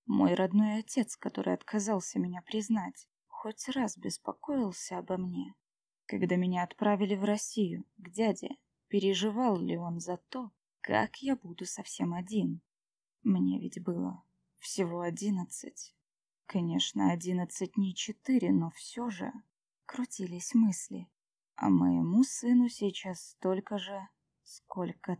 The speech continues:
Тасе. Боже! Он поднял голову и посмотрел в глаза жене.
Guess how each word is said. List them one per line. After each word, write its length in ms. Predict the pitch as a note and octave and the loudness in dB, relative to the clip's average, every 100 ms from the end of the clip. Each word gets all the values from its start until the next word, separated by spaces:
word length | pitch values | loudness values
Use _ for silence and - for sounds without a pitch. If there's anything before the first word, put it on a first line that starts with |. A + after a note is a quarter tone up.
| - | -4
Тасе. 640 | G3 F3 D#3+ - - - _ _ _ _ _ _ - | -4 -4 -6 -12 -12 -14 _ _ _ _ _ _ -8
Боже! 840 | F3 F3 F#3+ G3+ - - - - - - - _ _ _ _ _ _ _ - | -6 -4 -4 -4 -4 -4 -8 -10 -12 -14 -20 _ _ _ _ _ _ _ 6
Он 220 | B3 B3 | 10 10
поднял 420 | A#3+ G#3 A3+ A3 | 8 6 6 4
голову 640 | G3+ B3 C4 G3 E3+ F3+ _ _ _ _ | 0 0 0 -2 -4 -12 _ _ _ _
и 100 | - | 0
посмотрел 640 | C4 C4 B3 A#3+ - C4 C4+ | 0 2 4 2 2 -2 -2
в 40 | |
глаза 400 | A3+ G3+ F#3+ F#3+ | -2 -2 -4 -8
жене. 440 | F#3+ F#3+ F#3 E3+ | -8 -8 -10 -12